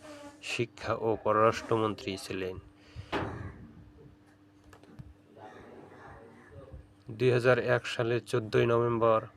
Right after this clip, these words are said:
অধ্যাপক এ কিউ এম বদরুদ্দোজা চৌধুরী বাংলাদেশের রাষ্ট্রপতি হন। দুই হাজার এক সালের চোদ্দই নভেম্বর অধ্যাপক এ কিউ এম বদরুদ্দোজা চৌধুরী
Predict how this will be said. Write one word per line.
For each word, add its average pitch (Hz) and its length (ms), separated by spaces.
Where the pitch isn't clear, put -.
অধ্যাপক 110 600
এ 120 280
কিউ 113 320
এম 110 320
বদরুদ্দোজা 104 640
চৌধুরী 101 460
বাংলাদেশের 107 680
রাষ্ট্রপতি 107 540
হন। 104 260
দুই 135 240
হাজার 131 280
এক 131 200
সালের 131 320
চোদ্দই 131 420
নভেম্বর 127 640
অধ্যাপক 120 600
এ 123 240
কিউ 120 280
এম 120 280
বদরুদ্দোজা 120 680
চৌধুরী 110 480